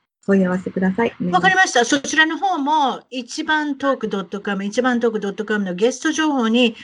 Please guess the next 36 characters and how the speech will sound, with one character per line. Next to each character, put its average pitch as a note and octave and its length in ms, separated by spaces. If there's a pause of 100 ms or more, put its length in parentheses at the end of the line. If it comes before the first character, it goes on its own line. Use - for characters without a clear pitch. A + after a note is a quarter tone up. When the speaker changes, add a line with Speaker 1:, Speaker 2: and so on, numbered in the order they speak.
(200)
Speaker 2:
リ A#3+ 200
ン A3+ 100
ク A#3+ 100
を A#3 100
つ A3+ 140
け A3 120
て G#3 80
差 G#3 160
し - 140
上 G#3 60
げ G3+ 100
ま G3+ 140
す G3 140
の F3+ 80
で、 F3 60
そ G#3 120
こ G#3+ 120
か C4+ 100
ら D#4 100
ク D#4+ 120
リ C#4 100
ッ - 20
ク - 80
し A3+ 60
て G3+ 160 (280)
飛 C4 160
ん B3 60
で A#3+ 100
い A#3 60
け A#3+ 140
る A#3 80
よ A3 140
う A3 60
に D4 160
し - 80
て、 A#3 240